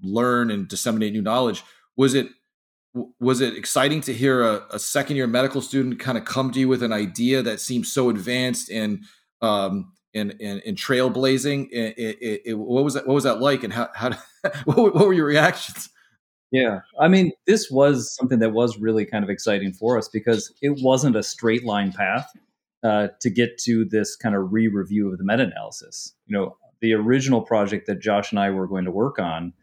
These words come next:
Speaker 2: was one where we were gonna look at reporting of negative findings in the orthopedic and anesthesiology literature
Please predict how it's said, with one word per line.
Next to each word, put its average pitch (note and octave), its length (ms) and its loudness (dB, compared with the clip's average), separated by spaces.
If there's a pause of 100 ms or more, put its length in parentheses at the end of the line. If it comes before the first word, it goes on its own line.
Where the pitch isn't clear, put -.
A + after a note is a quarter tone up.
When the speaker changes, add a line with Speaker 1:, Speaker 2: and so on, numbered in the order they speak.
(380)
Speaker 2:
was A2+ 160 6
one A2 440 4
where G#2 600 4
we G#2+ 140 0
were G#2+ 100 2
gonna G2+ 200 2
look A2 240 2 (140)
at G2+ 360 0
reporting A#2 540 2
of F#2+ 160 -2
negative G#2 460 2 (340)
findings G#2+ 760 0
in G2+ 200 0
the G2 160 -2
orthopedic A2 800 0
and G2 260 -2
anesthesiology G#2+ 840 0
literature F2+ 580 -6